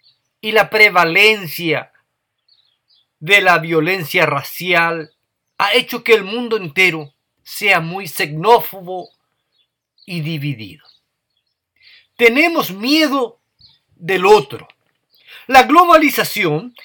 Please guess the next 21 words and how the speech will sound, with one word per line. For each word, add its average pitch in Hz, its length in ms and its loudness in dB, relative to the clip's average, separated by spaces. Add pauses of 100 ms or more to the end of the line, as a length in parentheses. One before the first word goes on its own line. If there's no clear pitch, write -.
(160)
se 320 180 0
suponía 311 760 -2
que 247 260 0
era 269 220 2
para 254 240 2
hacer 254 420 -2
del 254 180 -2
mundo 311 420 -4
una 285 360 0
aldea 254 480 4
global. 240 960 2 (1200)
El 302 180 6
mundo 381 400 0
se 330 160 -2
suponía 302 680 -2
que 285 340 -2
era 349 320 2 (600)
para 302 380 6
amar 330 460 4
por 269 260 -6
su - 180 -2